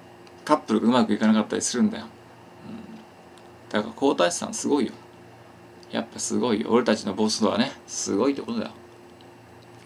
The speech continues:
で、わかんない人はわかんないの、やっぱ。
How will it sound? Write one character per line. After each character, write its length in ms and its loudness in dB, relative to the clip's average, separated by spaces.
で、 300 6
わ 160 8
か 120 8
ん 80 6
な 120 10
い 100 4
人 160 4
は 80 8
わ 100 4
か 140 0
ん 60 -2
な 100 0
い 60 0
の、 60 -4
や 80 0
っ 80 -4
ぱ。 140 -8